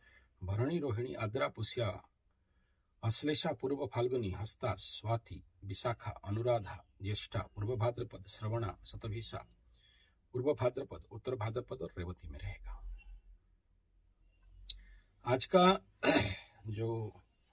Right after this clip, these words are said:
होरा और लग्न का प्रारंभ हो रहा है, आज अगर, अ, हम लोग देखते हैं तो सबसे पहला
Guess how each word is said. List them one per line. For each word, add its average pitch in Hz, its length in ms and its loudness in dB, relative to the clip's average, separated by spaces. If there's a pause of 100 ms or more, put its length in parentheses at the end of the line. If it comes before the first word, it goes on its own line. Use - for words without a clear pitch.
(200)
होरा 123 200 8
और 135 320 2
लग्न 165 320 4
का 139 140 2
प्रारंभ 113 460 0
हो 101 120 0
रहा 90 140 0
है, 87 180 -10 (1040)
आज 104 220 4
अगर, 104 260 2 (140)
अ, - 20 -2
हम 95 420 -2
लोग 98 220 -4
देखते 95 300 -6
हैं 107 160 0
तो - 120 -8
सबसे - 360 -4
पहला 107 460 4